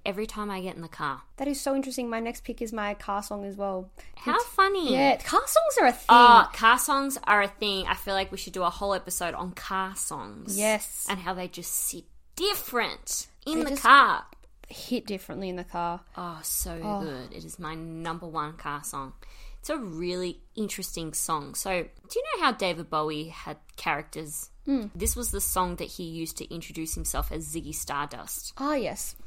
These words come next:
Speaker 1: It is an amazing song. I highly recommend it. And just to chuck in a movie reference in there, it is in the Guardians film.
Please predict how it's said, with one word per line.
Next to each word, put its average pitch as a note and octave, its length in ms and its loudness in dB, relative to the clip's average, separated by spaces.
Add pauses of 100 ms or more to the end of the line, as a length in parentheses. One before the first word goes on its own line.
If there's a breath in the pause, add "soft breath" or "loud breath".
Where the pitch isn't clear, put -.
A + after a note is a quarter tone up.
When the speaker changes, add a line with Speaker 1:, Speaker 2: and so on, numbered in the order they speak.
(180 loud breath)
Speaker 1:
It E3+ 120 -10
is - 240 -10
an F#3 60 -6
amazing F3+ 580 -6
song. - 420 -8
I D3 120 -6
highly E3 420 -4
recommend - 420 -14
it. - 180 -18 (680 soft breath)
And F3+ 260 -4
just - 220 -2
to G3 80 -2
chuck B3 320 0
in A3+ 60 0
a F3 60 0
movie G3 360 -2
reference D#3+ 480 -6
in D3+ 100 -8
there, E3 260 -8
it C4 80 -8
is C#4 140 -10
in D4 120 -8
the D4+ 80 -8
Guardians C#4 580 -4
film. - 300 -12